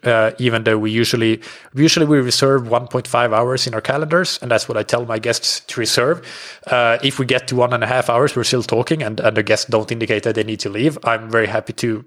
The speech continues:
go beyond that, as you have seen in some episodes. Um, but it has ha-, it has happened as well that we have reserved one and a half hours and we start the podcast, uh, or just before we start the podcast, the guest says that they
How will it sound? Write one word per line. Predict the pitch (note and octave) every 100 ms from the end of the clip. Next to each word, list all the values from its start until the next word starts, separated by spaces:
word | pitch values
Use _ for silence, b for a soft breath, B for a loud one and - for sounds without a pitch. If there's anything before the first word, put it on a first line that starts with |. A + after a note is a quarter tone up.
| -
go | A#2
beyond | A2+ A2 A#2 C3 C#3+
that, | B2+ C#3+
as | - A#2
you | A2+
have | G#2+
seen | - B2+ C3+
in |
some | A#2+ C3 C3+
episodes. | A3 A#3+ C#3+ D3 E3+ - - B B B B B
Um, | C#3 B2 A#2+ A#2+ C3+
but | C3
it | B2+
has | B2+ B2
ha-, | C3 B2+
it | B2+ -
has | C3+
happened | - B2 A#2+
as | B2+
well | A#2 C#3
that | D3+ G#2+ - - -
we | A#2+
have | A2 G#2+
reserved | G#2 B2 A#2+ A2+ -
one | A2+ A2
and | G#2+
a |
half | A2+ A2
hours | A#2 A#2 A#2 B2 -
and | A2 A2
we | G#2+ G#2+
start | G2+ - A2
the | -
podcast, | B2 - C3 A#2 - -
uh, | A#2 G#2+
or | A#2+ A2
just | A2 A#2
before | A2+ A2+
we | G#2+
start | B2 G#2+
the |
podcast, | - A2+ - -
the | A#2
guest | A2
says | - A2
that | A2 G#2
they | G#2+ G2+